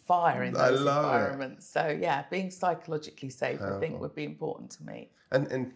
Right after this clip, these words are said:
Speaker 2: from a corporate point of view, if I'm looking for, like, innovation, looking for all the kind of stuff that organisations like yours look for, presumably that's a profoundly important aspect of inclusion, right?
Speaker 1: Absolutely. Absolutely.
Speaker 2: Profoundly important. Tell me, Pamela, if I was, uh, if you wanted to give some advice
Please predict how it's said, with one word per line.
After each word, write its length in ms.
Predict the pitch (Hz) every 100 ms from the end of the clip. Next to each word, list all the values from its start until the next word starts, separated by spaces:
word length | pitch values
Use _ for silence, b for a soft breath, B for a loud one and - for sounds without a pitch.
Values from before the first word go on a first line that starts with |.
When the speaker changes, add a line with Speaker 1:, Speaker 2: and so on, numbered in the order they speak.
| _
Speaker 2:
from 180 | 156 139
a 60 |
corporate 480 | - 180 180 - -
point 260 | 98 95 -
of 60 |
view, 120 | 90 -
if 160 | 98
I'm 160 | 101 104
looking 260 | 110 98
for, 120 | 95 98
like, 240 | 95 - -
innovation, 720 | 104 98 95 98 95 - 95
looking 220 | 98 -
for 160 | 90 98
all 80 | 95
the 100 | 92
kind 160 | 101
of 80 | 92
stuff 280 | - 98 -
that 100 | 95 -
organisations 640 | 98 92 92 104 101 98
like 140 | 92 95
yours 260 | 107 104
look 140 | - -
for, 140 | 92 B B B B -
presumably 340 | 98 127 98
that's 160 | 110 -
a 40 |
profoundly 760 | - 90 - - 104 104 87
important 460 | 82 90 - - 87
aspect 420 | 90 - - -
of 60 | -
inclusion, 220 | 170 202
right? 280 | 202 160 160
Speaker 1:
Absolutely. 720 | 196 190 185 175 - 139 151 - _ _ _
Absolutely. 460 | - - 101 151 151
Speaker 2:
Profoundly 360 | 104 98 147 143
important. 400 | - 92 87 - - B B B B -
Tell 180 | 233 262
me, 100 | 285
Pamela, 300 | 190 165 143
if 200 | 131 170
I 100 | 185
was, 360 | 196 165 - 135
uh, 160 | 135
if 180 | 131 123
you 80 | 175
wanted 200 | 185 147
to 80 | 120
give 160 | 123 117
some 160 | 117
advice 720 | 104 98 110 104 101 - -